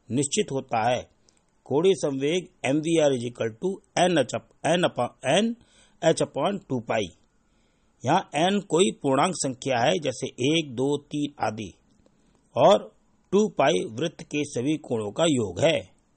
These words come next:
इस प्रकार इलेक्ट्रॉन का संवेग, सम-, कोणीय संवेग h upon टू पाई या h upon टू पाई का कोई पूर्णांक,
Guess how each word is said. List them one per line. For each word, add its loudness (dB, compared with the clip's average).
इस -4
प्रकार 2
इलेक्ट्रॉन 2
का 2
संवेग, 0
सम-, -2
कोणीय 4
संवेग -2
h 2
upon 2
टू -4
पाई 2
या 0
h 2
upon -2
टू -4
पाई -4
का -8
कोई 0
पूर्णांक, 0